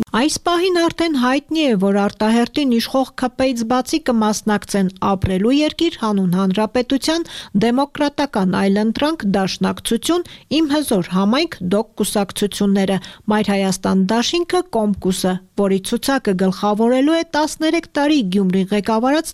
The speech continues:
նախկին քաղաքապետ Վարդան Ղուկասյանը։ Սարուխանյանը նրա վերադարձը քաղաքականություն պատահական չի համարում։ Պնդում է, քրեական մի քանի գործերով անցնող Ղուկասյանը ցանկանում է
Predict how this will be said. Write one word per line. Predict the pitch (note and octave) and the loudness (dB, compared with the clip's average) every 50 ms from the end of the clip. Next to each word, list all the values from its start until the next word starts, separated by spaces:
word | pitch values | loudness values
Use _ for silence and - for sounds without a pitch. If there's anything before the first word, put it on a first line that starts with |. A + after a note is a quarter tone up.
| G#3+ | 0
նախկին | G3 F#3+ F#3 - - F#3+ F#3 F3+ | 0 0 0 0 0 0 0 2
քաղաքապետ | - G3 F#3+ G3+ A3 A3 - C4 C#4+ - E4 D#4+ E4 G3+ | 2 2 0 0 0 0 0 -2 0 0 -2 -2 -2 0
Վարդան | F#3 F#3+ F#3 - - F#3 F#3+ G3 G3 F#3 | 0 0 0 0 0 0 0 0 2 0
Ղուկասյանը։ | G3 F#3 F#3+ F#3+ F#3+ F#3 - - F#3+ F#3 F#3 F#3+ F#3+ F#3+ - - - - | 0 0 0 -2 -2 -2 -2 0 0 2 2 2 0 -2 -8 -6 -4 0
Սարուխանյանը | C#4+ D#4 F4 F4 E4 - F#4 F#4 F4 G4 G4+ F4 C4+ G#3+ G3 | 0 2 2 0 0 0 -2 0 0 0 0 0 2 2 2
նրա | G3 G3 G3+ G3+ G3 | 2 2 2 2 2
վերադարձը | G3+ G3+ G3+ G3 G3 F3+ G3 G3 G3 - - G3+ F#3 - | 2 2 2 0 0 0 0 -2 -2 -2 -4 -4 -2 0
քաղաքականություն | G#3+ G#3+ G3+ G#3 A#3+ B3 - C#4 C4+ - D4 D4+ D#4+ D#4+ D#4+ - F#4 F4 | 0 0 2 0 0 0 0 -2 0 0 0 2 2 0 0 0 0 0
պատահական | - - B3+ B3 C#4 C#4 C4+ C#4 C#4 - D4+ D#4 D#4 - | 0 -2 -2 0 0 0 0 0 0 0 0 0 0 -2
չի | - - B3+ A#3 | 0 0 0 2
համարում։ | G3+ F#3+ F3+ F3+ F3+ F#3 F#3 F#3+ F#3+ F#3+ F#3 - - - | 2 2 2 2 2 2 2 2 0 0 -2 -4 -2 -2
Պնդում | E4+ F4 D#4+ C#4 C#4+ B3+ | 0 0 2 0 2 2
է, | G3+ E3+ E3+ - | 0 0 -2 -2
քրեական | - G#3 F#3 F#3+ F#3+ F#3+ G3 G3+ G#3 G#3 | -2 0 2 0 0 0 0 0 2 2
մի | G#3+ G#3 - | 0 0 0
քանի | A3 A3 A3 A#3+ A3+ G3+ | 0 0 0 0 0 2
գործերով | A3+ A#3+ A3+ - - C4+ C4+ B3+ A#3+ G3 F#3+ | 0 0 0 -2 -2 -2 0 0 0 0 0
անցնող | F#3 F3+ - - F#3+ F#3+ F#3 F#3 | -2 -2 -2 -2 -2 0 0 0
Ղուկասյանը | G#3+ G#3+ - C#4 C#4+ - - E4+ E4+ F4 D#4+ - | 0 0 0 -2 -2 0 0 0 0 0 0 0
ցանկանում | - D#4 D#4 D4+ D#4 D#4 D#4 D#4 D4+ D4+ | 0 -2 0 0 0 0 0 2 0 0
է | D4+ | 0